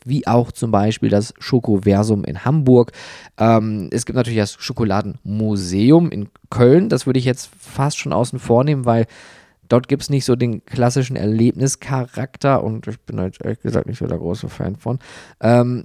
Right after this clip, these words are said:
es gibt aber halt auch noch, ähm, die Rittersport, Schokowelt, ähm, und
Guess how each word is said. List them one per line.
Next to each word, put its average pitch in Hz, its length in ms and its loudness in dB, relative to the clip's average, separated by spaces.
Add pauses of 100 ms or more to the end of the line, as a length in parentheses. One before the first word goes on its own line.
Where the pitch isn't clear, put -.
(120)
es 147 180 -4
gibt 160 140 -2
aber 151 200 4
halt 143 180 2
auch 135 200 2
noch, 135 300 0
ähm, 117 400 -2 (720)
die 127 140 2
Rittersport, 135 560 2
Schokowelt, 120 760 2 (500)
ähm, 113 640 2 (580)
und 127 640 -2